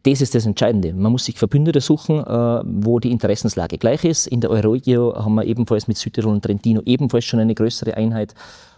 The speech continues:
Und äh, E U heißt auch Lobbyismus zu betreiben. Das heißt, wir haben eine, eine Vertretung in Tirol mit unserem Büro, die einfach die Aufgabe haben, äh, gute Vernetzungsarbeit zu leisten, äh, genau hineinzuhören in die europäischen Institutionen, wo sind entsprechende Gesetzesinitiativen, die für uns relevant sein können.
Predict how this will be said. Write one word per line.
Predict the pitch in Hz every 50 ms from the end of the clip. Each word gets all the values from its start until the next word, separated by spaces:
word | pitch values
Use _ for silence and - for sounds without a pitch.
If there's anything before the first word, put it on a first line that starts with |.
| _ _
Und | - 143 143 160 196 233 240 - - - - _ _ _ _ _ _ _ _ _ _ _ _ -
äh, | 110 110 110 110 107 - - - 120
E | 117
U | - 127 127 147 151
heißt | 117 117 113 123 - - -
auch | 117 117 113 -
Lobbyismus | 117 113 107 120 113 110 - - 92 -
zu | - -
betreiben. | - 98 - - - 62 - - - -
Das | - - -
heißt, | 110 95 104 - -
wir | 104 104
haben | 104 101 104 101
eine, | - 101 101 101 101 98 101 - -
eine | 95 98 98
Vertretung | - - - - 98 117 - - - 110
in | 113 117
Tirol | 113 - 107 110 110
mit | 113 110 -
unserem | 98 120 113 113 104 104 98
Büro, | - 98 87 95 120 151 156 - - - - - - - _ _ -
die | 107 95
einfach | 104 104 120 -
die | - 80
Aufgabe | 98 110 - - 107 101 110 104
haben, | 104 98 101 104 104
äh, | - - 104 101 - _
gute | - 135 147 139 135 - 131 123 120 117 120 87
Vernetzungsarbeit | - - 110 123 139 - - 135 - 117 117 117 113 -
zu | - -
leisten, | 101 95 90 78 80 - - - 117 110 113 110 - - - - - - _ _ -
äh, | 107 104 101 101 98 98 - -
genau | - 110 110 110 123 127
hineinzuhören | 123 120 110 104 113 131 135 - - 127 117 120 117 117 120 120
in | 101 120 113
die | 113
europäischen | 90 110 110 101 110 107 107 -
Institutionen, | 101 113 - - - 113 104 - - 98 101 110 110 104 98
wo | 101 110
sind | 113 113 107
entsprechende | 104 - - 95 101 - - 113 110
Gesetzesinitiativen, | - 110 - 107 101 - - - - 120 120 110 - - 107 - 113 110 110
die | 98 104
für | - 107
uns | 113 123 113 -
relevant | 110 104 101 98 98 101 -
sein | - - 101
können. | 95 - - 101 113 131 135 147 147